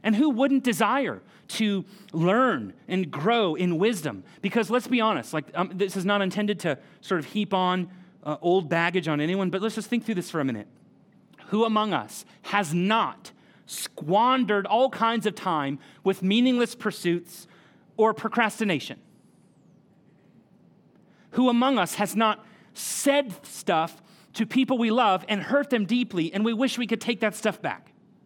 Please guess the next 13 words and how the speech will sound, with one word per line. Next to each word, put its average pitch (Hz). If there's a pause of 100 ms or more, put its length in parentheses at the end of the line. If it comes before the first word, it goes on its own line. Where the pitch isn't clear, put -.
(420)
Who 277
among 262
us - (240)
has 233
not 262
spoken 185
up 131
and 202
said 240
stuff 240
we 240
should 302
have, 113